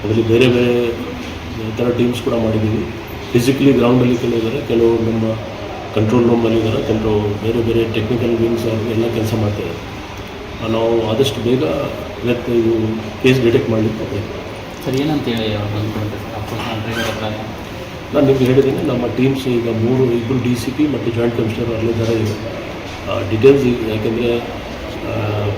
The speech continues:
Speaker 1: ಪಕ್ಕ ಅವ್ರದ್ದು ಸ್ಟೇಟ್ಮೆಂಟ್ ಆದಮೇಲೆ ನಾವು ನಿಮ್ಗೆ ಹೇಳ್ಬೋದು. But, ಆ, ಇನಿಷಿಯಲ್ ರಿಪೋರ್ಟ್ ಪ್ರಕಾರ ಒಂದು ಸಿ ಎಮ್ ಎಸ್ ಒಂದು ಕ್ಯಾಶ್ ಗಾಡಿ ಇತ್ತು,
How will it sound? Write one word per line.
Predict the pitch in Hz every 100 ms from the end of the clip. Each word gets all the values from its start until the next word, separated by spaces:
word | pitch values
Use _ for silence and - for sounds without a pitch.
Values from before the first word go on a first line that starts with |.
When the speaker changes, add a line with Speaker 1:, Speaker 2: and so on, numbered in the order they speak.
| - - 127
Speaker 1:
ಪಕ್ಕ | 117 143 139 135 131 - - -
ಅವ್ರದ್ದು | 117 117 117
ಸ್ಟೇಟ್ಮೆಂಟ್ | - 135 135 135 123
ಆದಮೇಲೆ | 123 127 156
ನಾವು | 143 117
ನಿಮ್ಗೆ | 113 104
ಹೇಳ್ಬೋದು. | 104 92 101 131 - - - - - -
But, | 110 101 120 107
ಆ, | 107 104
ಇನಿಷಿಯಲ್ | 123 151 156 151 139 127
ರಿಪೋರ್ಟ್ | 123 127 117
ಪ್ರಕಾರ | 117 120 117
ಒಂದು | 107 104 120 113 117 117 110
ಸಿ | 107 127 131
ಎಮ್ | 131
ಎಸ್ | -
ಒಂದು | 123 117 110 107 104 -
ಕ್ಯಾಶ್ | 123 127 - 117
ಗಾಡಿ | 113
ಇತ್ತು, | 117 -